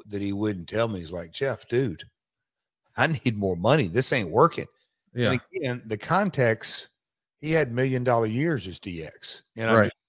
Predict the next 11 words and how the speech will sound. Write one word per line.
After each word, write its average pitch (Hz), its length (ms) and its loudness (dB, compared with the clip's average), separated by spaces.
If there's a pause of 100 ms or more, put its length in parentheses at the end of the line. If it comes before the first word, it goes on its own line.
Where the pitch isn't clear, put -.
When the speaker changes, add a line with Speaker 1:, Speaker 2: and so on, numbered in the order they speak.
(160)
Speaker 1:
"Dude, 131 160 -2
we're, 123 200 -2 (140)
we're, 123 220 -4
we're 107 160 -2
just 127 220 0
not 120 240 0
there." 156 340 6 (680)
And 117 120 -6
so 117 320 4
I 139 220 4
understood. 143 840 2